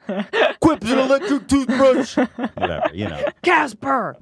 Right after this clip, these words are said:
Speaker 2: Yeah, Cas-, they
Speaker 1: Yeah.
Speaker 2: abandoned us. They don't sponsor us anymore.
Speaker 3: Why not? What happened?
Speaker 2: I had be-, I think we have beef
Speaker 1: I
Speaker 2: with
Speaker 1: don't know what
Speaker 2: Casper.
Speaker 1: happened. What was it? We had to, like, YouTube didn't approve the ad one time.
Speaker 2: They made us do, like, something that violated YouTube terms of service, and the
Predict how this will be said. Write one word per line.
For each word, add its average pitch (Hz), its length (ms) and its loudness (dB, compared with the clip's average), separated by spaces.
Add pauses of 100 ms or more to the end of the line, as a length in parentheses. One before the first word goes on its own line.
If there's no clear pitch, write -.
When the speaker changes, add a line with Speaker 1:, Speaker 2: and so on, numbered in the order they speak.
(100)
Speaker 2:
Yeah, 87 400 -6
Cas-, 78 220 -6
they 123 240 0
Speaker 1:
Yeah. 120 80 -4
Speaker 2:
abandoned 82 400 -8
us. 71 200 -16
They - 100 -14
don't 78 140 -10
sponsor 85 360 -20
us - 140 -20
anymore. 285 220 -10
Speaker 3:
Why 302 80 -6
not? 311 500 -4
What 214 160 -12
happened? 175 320 -8
Speaker 2:
I 120 80 0
had 147 180 -4
be-, 127 180 -4
I 120 160 -4
think 190 220 -10
we 196 100 -2
have 85 180 -4
beef - 200 -6
Speaker 1:
I - 80 -16
Speaker 2:
with - 100 -10
Speaker 1:
don't - 100 -12
know 80 180 -6
what 175 160 -10
Speaker 2:
Casper. 160 100 -10 (180)
Speaker 1:
happened. 160 240 -12
What 180 120 -12
was 214 240 -16
it? 160 200 -14
We 175 140 -8
had 180 180 -6
to, 190 120 -6
like, 170 200 -6
YouTube 180 400 -6
didn't 175 220 -6
approve 175 340 -8
the 160 60 -4
ad 170 280 -6
one 156 220 -8
time. 156 260 -10
Speaker 2:
They 135 120 2
made 160 200 2
us 180 200 -2
do, 131 220 -2
like, 139 260 0
something 127 440 -4
that 113 200 -2
violated 107 580 -2
YouTube 101 380 -8
terms 95 240 -6
of 87 60 -14
service, 98 360 -4
and 101 120 -2
the 85 120 -4